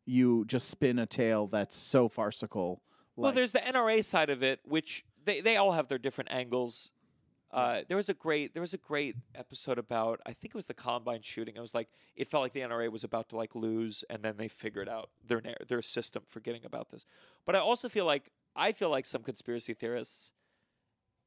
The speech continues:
Speaker 2: they, when something so awful happens,
Speaker 1: Yeah.
Speaker 2: it's,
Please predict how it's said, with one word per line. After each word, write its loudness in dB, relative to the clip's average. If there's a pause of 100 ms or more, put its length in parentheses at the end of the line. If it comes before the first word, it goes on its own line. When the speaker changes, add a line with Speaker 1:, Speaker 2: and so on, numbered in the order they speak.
(680)
Speaker 2:
they, 4
when -2
something -2
so 2 (100)
awful 0
happens, -10
Speaker 1:
Yeah. 0 (720)
Speaker 2:
it's, -2